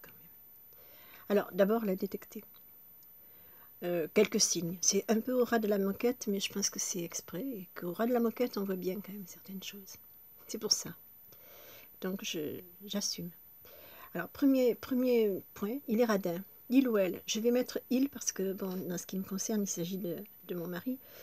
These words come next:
mais, et que très souvent, d'ailleurs, les relations sont comme ça. C'est, mais bon, ça peut être elle aussi. Donc, il ou elle est radin. Euh, deux,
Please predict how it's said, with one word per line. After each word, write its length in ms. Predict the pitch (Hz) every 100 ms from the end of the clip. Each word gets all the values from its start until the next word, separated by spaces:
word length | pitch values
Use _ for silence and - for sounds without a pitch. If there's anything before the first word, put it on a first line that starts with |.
| - -
mais, 420 | 196 202 196 190 - 185
et 80 |
que 100 | -
très 220 | 175 - 196
souvent, 240 | 220 185
d'ailleurs, 320 | 180 170 175
les 100 | 175
relations 560 | 170 165 - - 180 156 233 - - -
sont 320 | - 196 170
comme 180 | 175 180
ça. 240 | - 269 - - -
C'est, 180 | - 202 175 165 - - - - - -
mais 120 | 214
bon, 240 | 196 196 196
ça 200 | - 180
peut 140 | 196
être 220 | 190 -
elle 120 | 180 165
aussi. 240 | - - - - - - - - - - -
Donc, 180 | 180 175 -
il 220 | 277 269 233
ou 80 |
elle 180 | 202 208
est 60 | 190
radin. 320 | 185 170 - - - - - - - - - - - - - - -
Euh, 140 | 180
deux, 280 | 165 214 190